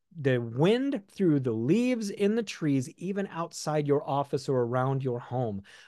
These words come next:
That sort of thing is a proven technique for reducing anxiety and putting yourself back into your body. Reorganizing your tasks with a to-do list. I use Microsoft To Do.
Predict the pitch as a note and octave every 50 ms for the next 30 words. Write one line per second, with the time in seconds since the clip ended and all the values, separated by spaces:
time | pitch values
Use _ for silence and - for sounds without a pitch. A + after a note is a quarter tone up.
0 | _ - C#3 D3+ F#3 - - - F#3+ F#3+ F3+ E3+ - F#3+ F3+ F3 G3+ G3 - G3
1 | F3+ E3 D#3 D#3 C#3 B2+ C3+ - - - F#3+ A3+ B3 G#3 F#3+ E3+ D3+ C#3+ - C#3
2 | C#3+ C3 C3+ C3+ C3+ C3 A#2+ G#2 - - B2+ A2+ A2 G#2+ G#2 A#2+ B2+ B2+ - C3+
3 | B2 A2+ G#2+ G#2+ - - A2+ A#2 A#2+ B2 B2 C3 C#3+ C3 A#2+ G#2+ - - D#3+ D3
4 | C#3+ C3+ B2+ B2 - - - B2 A#2 G2+ G#2 A2 - B2 B2 B2 A#2 - - -
5 | C#3 B2 B2+ C3 C3 - - A#2+ A#2 A2+ A2 - - - - - - B2 A#2+ G#2+
6 | A2 A2+ A2 G#2 G2 F#2 F2 - - _ _ _ _ _ _ _ _ _ _ _
7 | _ - - _ D3+ F3 C4 D4 C#4+ C#4 A#3 B3+ B3+ B3+ C4 G#3 A3 A3+ E3+ D3+
8 | C#3 C3+ - - - G#3 A3 G#3+ - - - - F3 D#3 C#3 C3 A#2+ A#2 A#2 -
9 | - D#3 C#3 B2 D#3 G3 A#3 A#3+ A3 G#3+ A3 A3 A3 G3+ - - C3 C3 D3 D3
10 | D3 B2+ A2+ B2 C3+ D#3 E3+ - F3+ D#3+ - F#3 F3 E3+ D#3 - - C3+ B2+ C#3+
11 | D3+ D#3+ E3+ F3